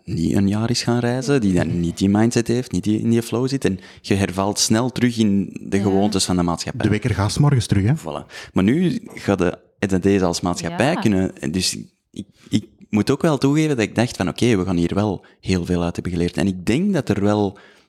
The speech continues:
Speaker 1: heel veel uit is geleerd, maar dat er nog heel veel
Speaker 2: Werk
Speaker 1: toch
Speaker 2: is.
Speaker 1: terug
Speaker 2: Ja.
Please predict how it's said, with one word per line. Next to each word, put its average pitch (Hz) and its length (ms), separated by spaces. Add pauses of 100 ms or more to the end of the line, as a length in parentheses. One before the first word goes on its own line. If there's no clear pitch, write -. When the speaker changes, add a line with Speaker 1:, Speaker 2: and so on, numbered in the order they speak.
Speaker 1:
heel 104 240
veel 98 200
uit 92 200
is - 180
geleerd, 139 340
maar 104 100
dat 101 140
er - 80
nog 98 180
heel 104 240
veel 101 400 (300)
Speaker 2:
Werk 196 160
Speaker 1:
toch 208 160
Speaker 2:
is. - 100
Speaker 1:
terug - 560
Speaker 2:
Ja. 214 100